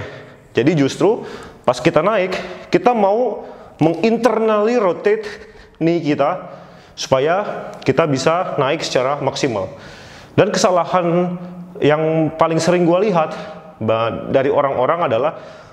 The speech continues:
mereka mempertahankan, eh, dengkulnya tetap kebuka ketika naik, dimana itu adalah kurang optimal karena posisi natural dari dengkul kalian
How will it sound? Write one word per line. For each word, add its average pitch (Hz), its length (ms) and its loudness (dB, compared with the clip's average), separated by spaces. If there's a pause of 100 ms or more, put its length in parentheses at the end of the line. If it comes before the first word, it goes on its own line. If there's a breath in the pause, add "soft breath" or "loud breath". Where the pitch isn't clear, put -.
(160 loud breath)
mereka 165 320 2
mempertahankan, 175 920 0 (1200 loud breath)
eh, 135 160 4
dengkulnya 165 480 2
tetap 190 240 0
kebuka 151 720 0 (480 loud breath)
ketika 160 240 2
naik, 160 320 0 (1300 loud breath)
dimana 160 320 4
itu 220 320 2
adalah 170 160 2
kurang 165 240 2
optimal 117 480 0 (560 loud breath)
karena 180 480 0 (800 loud breath)
posisi 160 320 2
natural 151 400 2
dari 143 160 2
dengkul 196 240 2
kalian 123 480 0